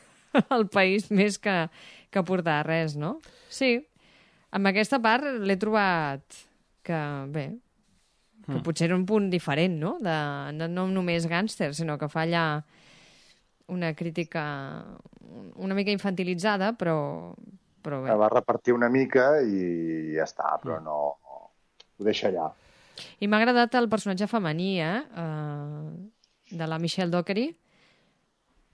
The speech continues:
Speaker 3: Veus, jo aquí crec que és un dels problemes que té, eh, en Guy Ritchie, eh? Que no
Speaker 2: Sí.
Speaker 1: Els personatges
Speaker 3: Sí, perquè
Speaker 1: femenins.
Speaker 2: Estic d'acord, sí.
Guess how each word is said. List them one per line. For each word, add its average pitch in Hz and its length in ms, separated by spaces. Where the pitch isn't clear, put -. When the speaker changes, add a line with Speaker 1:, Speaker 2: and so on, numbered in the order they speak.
Speaker 3:
Veus, 135 280
jo 156 60
aquí 160 160
crec 160 200
que 170 120
és 131 80
un 147 100
dels 135 220
problemes 139 460
que 123 180
té, 113 220
eh, 98 800
en 92 80
Guy 101 140
Ritchie, 90 420
eh? - 100
Que 104 120
no 98 440
Speaker 2:
Sí. 160 160
Speaker 1:
Els 185 100
personatges 214 400
Speaker 3:
Sí, - 60
perquè 240 80
Speaker 1:
femenins. 233 460
Speaker 2:
Estic 339 180
d'acord, 117 380
sí. 123 180